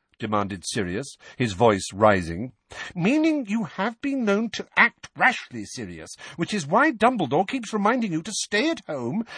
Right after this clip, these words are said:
and We'll leave my instructions from Dumbledore out of this, if you please, said Sirius loudly.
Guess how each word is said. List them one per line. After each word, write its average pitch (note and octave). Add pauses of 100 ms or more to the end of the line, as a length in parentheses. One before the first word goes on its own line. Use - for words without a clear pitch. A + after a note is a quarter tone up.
(100)
and G3 (120)
We'll G3
leave A3
my F3
instructions D#3+
from C#3+
Dumbledore D#3+
out A#3
of C3
this, C3
if C3+
you B2+
please, D3 (340)
said F2+
Sirius F2
loudly. F#2